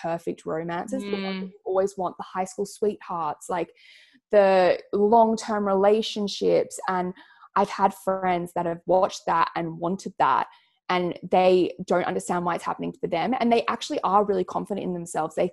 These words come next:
Speaker 1: think, like, I have this one friend who's like, "I'm a catch. Like, I, she's really pretty. She's got a great personality. She's successful. She's funny, everything." She's like, "Why isn't it happening for me?" But she didn't date very much.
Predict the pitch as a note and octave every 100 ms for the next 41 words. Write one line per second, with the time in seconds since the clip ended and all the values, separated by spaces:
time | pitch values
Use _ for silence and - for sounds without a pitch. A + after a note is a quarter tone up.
0 | - G#3 F#3+ F#3+ - _ _ _ _ _
1 | _ _ _ _ - G3+ A3 G3+ G#3 G#3
2 | F#3+ F3 F3+ E3+ A3 A#3 A3 - A3 -
3 | - F3+ - F#3 F#3+ F#3+ G3 G3 - _
4 | - F#3 F3 D#3+ E3+ G3 - F3+ E3+ F3
5 | - E3+ - _ _ - F#3+ - G3+ F#3
6 | F#3+ F#3+ F#3 - F3+ - F3+ E3+ E3 F3
7 | F3 - - - F#3 - - F3+ F3 -
8 | F#3+ _ G3+ F#3+ F#3 F3+ F3 - - F3+
9 | F3 F3 E3+ A2+ G#2 - - A3+ G#3 F#3
10 | A3 A3+ A3 - G3+ G#3 - G#3+ - G3+
11 | F#3+ E3+ D#3 - G#3+ _ _ _ _ -
12 | G#3+ G#3+ G#3+ A3 - F3 G#3+ - - A3+
13 | A#3 C#4+ G4+ - -